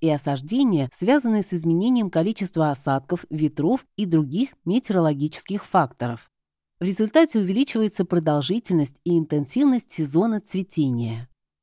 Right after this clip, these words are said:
Парниковые газы способны увеличивать риски возникновения астмы, а также способствовать и снижению функции легких с течением времени у пациентов-астматиков.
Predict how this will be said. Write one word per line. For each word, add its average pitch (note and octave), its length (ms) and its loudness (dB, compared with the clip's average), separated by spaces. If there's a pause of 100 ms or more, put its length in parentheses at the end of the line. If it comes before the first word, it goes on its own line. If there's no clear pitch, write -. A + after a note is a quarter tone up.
(180)
Парниковые G3+ 600 2
газы F#3+ 460 2
способны B3 600 2
увеличивать G3 680 0
риски F#3+ 340 -2
возникновения E3 880 0
астмы, B2+ 560 -2
а E3 100 -2
также G#3 280 -2
способствовать F3+ 680 -2
и E3+ 100 0
снижению F3+ 540 0
функции D#3+ 520 0
легких F3+ 400 0
с - 40 -14
течением D3+ 500 0
времени D3 460 0 (120)
у F#3 80 0
пациентов-астматиков. D3 1400 -4